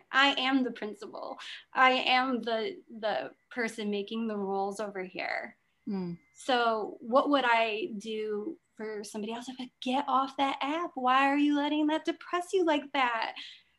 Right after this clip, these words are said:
Speaker 1: You
Speaker 2: Right.
Speaker 1: do know you can't get poor enough to help the poor, right? You can't get sad enough to help the people that are sad." Like, that doesn't work that way. What you have to do is,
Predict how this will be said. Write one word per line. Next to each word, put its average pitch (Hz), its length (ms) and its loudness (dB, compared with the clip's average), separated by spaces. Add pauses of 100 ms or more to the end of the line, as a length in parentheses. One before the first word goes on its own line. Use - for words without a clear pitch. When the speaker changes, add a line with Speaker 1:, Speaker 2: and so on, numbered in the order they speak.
(120)
Speaker 1:
You 302 140 10
Speaker 2:
Right. - 20 8
Speaker 1:
do 320 180 10
know 320 420 4 (120)
you 277 200 0
can't 339 460 4
get - 260 0
poor 285 220 2
enough 302 280 2
to 285 100 -4
help 269 260 0
the - 80 -8
poor, 226 500 0
right? 233 200 2
You 269 160 -4
can't 302 400 2
get 294 240 4
sad 285 260 4
enough 269 280 0
to 277 100 -6
help 254 260 -6
the 254 80 -8
people 269 300 2
that 240 160 4
are 220 100 -2
sad." 208 360 0
Like, - 160 -8 (1040)
that 240 120 -4
doesn't 254 340 0
work 226 320 -4
that 185 200 -4
way. - 240 -4
What - 100 -12
you 240 100 -2
have 254 220 4
to 214 80 -12
do 196 320 -6
is, - 280 -6